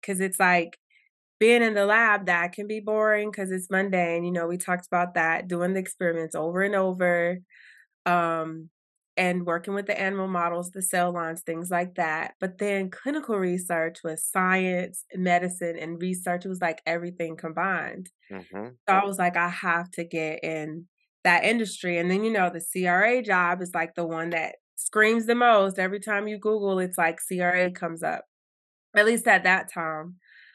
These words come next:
Speaker 1: Um, and so, and I also saw the M S L role, but you,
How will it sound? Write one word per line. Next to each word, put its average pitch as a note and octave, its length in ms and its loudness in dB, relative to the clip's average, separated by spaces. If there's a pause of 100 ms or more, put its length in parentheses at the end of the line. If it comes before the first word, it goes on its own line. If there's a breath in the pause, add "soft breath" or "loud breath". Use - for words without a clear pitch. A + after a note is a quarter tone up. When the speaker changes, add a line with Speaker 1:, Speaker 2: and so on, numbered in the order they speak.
(260 soft breath)
Speaker 1:
Um, F3+ 640 2 (400)
and G3 200 4
so, G3+ 500 4
and G#3 160 4
I G#3 180 6
also A#3+ 360 2
saw G#3 280 0
the G3 120 -4
M G#3 200 -6
S F#3+ 220 -2
L G#3+ 280 4
role, F3+ 260 0
but F3+ 300 -6
you, F#3 360 -4